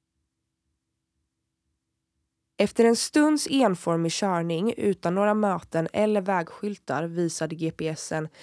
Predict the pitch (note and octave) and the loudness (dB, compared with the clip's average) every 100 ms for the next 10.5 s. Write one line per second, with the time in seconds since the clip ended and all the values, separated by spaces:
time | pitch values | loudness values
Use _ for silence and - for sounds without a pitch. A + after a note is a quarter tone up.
0 | - - F3 E3 E3 - B3+ C4+ C#4 A3 | -20 -12 -6 -2 -2 -2 0 0 2 0
1 | D#3+ - - A2+ A2 C4 - _ _ _ | -2 -4 -8 -4 -4 -4 -10 _ _ _
2 | _ _ _ - C4 C4 - C4 G#3 E3+ | _ _ _ 2 4 4 2 0 2 0
3 | - F3 D#3+ D#3 D#3+ - E3 E3+ E3 E3 | 0 0 0 0 -2 -2 -4 -2 -2 -2
4 | D#3 D#3+ - G3+ G3 - - - E3 D#3 | -2 -4 -2 -2 -2 -6 -6 -4 -4 -6
5 | D3+ - D#3 - E3 - _ - - _ | -8 -8 -8 -6 -8 -10 _ -18 -18 _
6 | _ _ _ _ _ _ _ - A3 A3+ | _ _ _ _ _ _ _ -2 0 2
7 | A3+ A#3 A#3 - A#3+ F#3+ F3 E3 E3 E3+ | 2 0 0 -2 -2 0 -2 -2 0 0
8 | B3 - - C4 A#3+ - - F#3 G3+ A#3 | -2 -4 -4 -2 0 -4 -6 0 0 0
9 | D#4+ A#3 F3+ - A#3 F3+ E3+ E3+ F#3 - | 0 -2 -2 0 0 0 -2 -2 -4 -4
10 | - D4+ F#3+ - | -4 -4 -4 -10